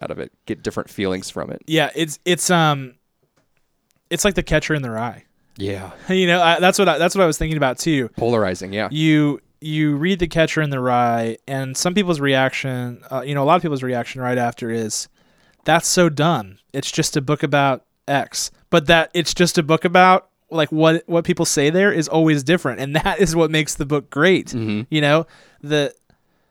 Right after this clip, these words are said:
Speaker 2: you know, it's not an easy book to read. It's not an easy book to stomach. It's a lot of times just not super enjoyable, but at the end you're left with something that can, that is truly up to your interpretation.
Speaker 1: Did you like Catcher in the Rye?
Speaker 2: Yeah, I did.
Speaker 1: I loved it.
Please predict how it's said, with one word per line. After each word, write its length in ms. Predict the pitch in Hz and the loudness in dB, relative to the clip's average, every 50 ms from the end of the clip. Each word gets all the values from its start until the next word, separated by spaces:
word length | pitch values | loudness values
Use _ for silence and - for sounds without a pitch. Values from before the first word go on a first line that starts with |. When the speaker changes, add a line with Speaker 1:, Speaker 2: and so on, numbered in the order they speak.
| _ _ _ _ _ _ _ _ | _ _ _ _ _ _ _ _
Speaker 2:
you 100 | 160 160 | -4 -2
know, 60 | 156 | -2
it's 220 | 143 170 165 - 175 | 0 -2 -2 0 0
not 180 | 165 175 196 | 2 2 2
an 80 | 190 180 | 2 0
easy 300 | 160 160 160 151 151 156 | 0 -2 0 0 0 -2
book 200 | 135 147 143 - | -2 -2 -4 -4
to 120 | - - 123 | -6 -8 -8
read. 380 | 117 135 147 127 101 82 71 | -6 -4 -4 -4 -6 -8 -10
It's 180 | 76 110 113 - | -12 -12 -8 -4
not 160 | 139 143 147 | -2 -2 -2
an 60 | 139 | -2
easy 260 | 135 139 143 135 131 127 | -2 -2 -2 -2 -2 -4
book 300 | 127 135 135 127 - - | -2 -4 -4 -4 -4 -8
to 160 | - - 120 | -10 -8 -6
stomach. 460 | - - - 147 147 143 143 143 - - | -6 -4 -2 -2 -2 -2 -2 -4 -6 -6
It's 380 | - 131 123 - - - - - - | -8 -8 -6 -6 -6 -8 -8 -8 -6
a 40 | 139 | -4
lot 200 | 131 131 135 143 | 0 0 0 0
of 40 | 139 | 0
times 460 | - 147 135 131 131 131 - - - | -2 -2 -4 -4 -4 -6 -8 -8 -8
just 300 | - - - 131 - - | -10 -8 -8 -8 -8 -4
not 240 | 147 147 147 147 147 | -2 0 0 0 0
super 320 | - - 165 143 156 147 139 | -2 -4 -2 -2 0 0 0
enjoyable, 540 | 131 127 123 127 123 131 147 165 196 202 208 | -2 -2 -2 0 0 2 2 2 2 2 4
but 140 | 180 160 | 4 2
at 100 | 147 139 | 2 2
the 160 | - 147 127 156 | 0 -4 -6 -4
end 220 | 165 170 160 143 | -2 -2 -2 -4
you're 120 | 131 139 | -4 -4
left 220 | 135 139 139 135 - | -2 -2 -2 -2 -4
with 100 | 139 - | -4 -4
something 280 | - 151 131 143 139 | -4 -4 -6 -6 -6
that 160 | 131 127 123 - | -6 -8 -6 -6
can, 260 | 147 135 127 120 131 | -8 -10 -8 -6 -4
that 140 | 139 127 127 | -4 -2 -2
is 120 | 123 - | -4 -6
truly 600 | - - - 160 151 147 143 139 135 131 120 - _ _ _ _ _ _ _ _ _ _ _ - | -8 -6 -4 -2 -2 0 0 0 0 0 -2 -6 _ _ _ _ _ _ _ _ _ _ _ -4
up 160 | 139 135 - | -4 -4 -2
to 120 | - 143 131 | -4 -4 -2
your 160 | 131 127 120 | -2 -2 -2
interpretation. 800 | 120 - - 127 117 - 113 - 123 120 - - - - - _ _ _ _ _ - | -4 -4 -6 -6 -6 -8 -8 -6 -6 -6 -6 -10 -14 -18 -20 _ _ _ _ _ -6
Speaker 1:
Did 160 | 123 113 110 | -6 -2 -2
you 80 | 110 | -2
like 120 | 101 98 98 | -2 -2 -2
Catcher 260 | - 107 - - 117 | -6 -8 -8 -6 -8
in 20 | 107 | -8
the 60 | 110 | -6
Rye? 160 | 110 110 113 - _ _ _ _ _ _ _ _ _ _ _ | -8 -8 -10 -12 _ _ _ _ _ _ _ _ _ _ _
Speaker 2:
Yeah, 260 | - 262 311 - - - - - - _ | 2 4 4 4 2 0 -8 -20 -14 _
I 60 | - | -4
did. 220 | 147 202 170 - - - - | -2 -2 -2 -2 -6 -6 -6
Speaker 1:
I 80 | 98 | -4
loved 240 | 98 92 90 90 92 | -4 -4 -4 -6 -8
it. 120 | 92 - | -10 -12